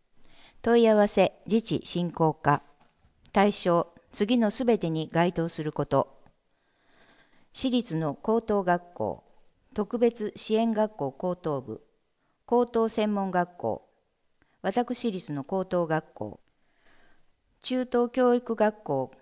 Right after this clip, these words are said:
後期課程、専修学校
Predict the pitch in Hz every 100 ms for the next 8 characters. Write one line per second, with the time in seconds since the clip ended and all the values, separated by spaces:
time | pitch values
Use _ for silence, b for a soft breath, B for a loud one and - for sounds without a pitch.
0 | - 233 226 226 - 190 - 123 - _
1 | _ b b b b b b - 240 254
2 | - 247 226 220 - - 127 127 -